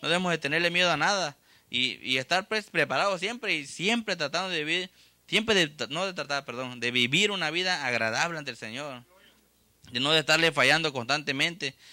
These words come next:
Quizás sí le fallamos, pero si ya sabemos que le fallamos en esto, pues, di-, dice la palabra del Señor que cómo, cómo puedes vencer todas esas, todas las pruebas, las dificultades, orando, dice, ayunando, dice, en esa forma que, va, es,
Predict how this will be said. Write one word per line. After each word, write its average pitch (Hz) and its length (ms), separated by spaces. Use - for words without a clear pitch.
Quizás 170 260
sí 196 80
le 202 140
fallamos, 175 340
pero 156 160
si 135 80
ya 165 120
sabemos 180 360
que 139 320
le 127 140
fallamos 160 320
en 156 80
esto, 190 260
pues, 127 220
di-, 120 200
dice 165 260
la 165 140
palabra 165 200
del 170 80
Señor 180 160
que 156 160
cómo, 180 240
cómo 190 220
puedes 190 240
vencer 175 360
todas 185 280
esas, 190 180
todas 180 160
las 165 120
pruebas, 180 280
las 160 100
dificultades, 156 540
orando, 170 520
dice, 175 400
ayunando, 120 720
dice, 165 220
en 120 240
esa 180 260
forma 202 360
que, 226 300
va, 127 160
es, 175 200